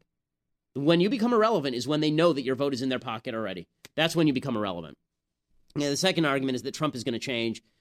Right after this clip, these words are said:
Trump is not <laughs> gonna change. This idea that Trump is gonna change ignores the fact that he's eight thousand years old and he has never changed in his life except changed his wives.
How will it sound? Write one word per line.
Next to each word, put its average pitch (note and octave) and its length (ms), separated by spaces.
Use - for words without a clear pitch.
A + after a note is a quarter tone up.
Trump - 160
is A#2 100
not B2+ 220
<laughs> - 40
gonna - 140
change. - 680
This C3 160
idea C#3+ 260
that C#3+ 100
Trump C#3+ 180
is B2+ 100
gonna C3 140
change B2 340
ignores D3 360
the B2+ 80
fact C3 320
that A2+ 120
he's G#2+ 220
eight D#3+ 220
thousand D3+ 420
years C3+ 260
old A#2 240
and A#2 100
he B2 80
has A#2 120
never C3+ 240
changed A#2+ 400
in A2+ 120
his A2+ 140
life A2+ 240
except A2 300
changed A#2+ 340
his A2+ 140
wives. F2 380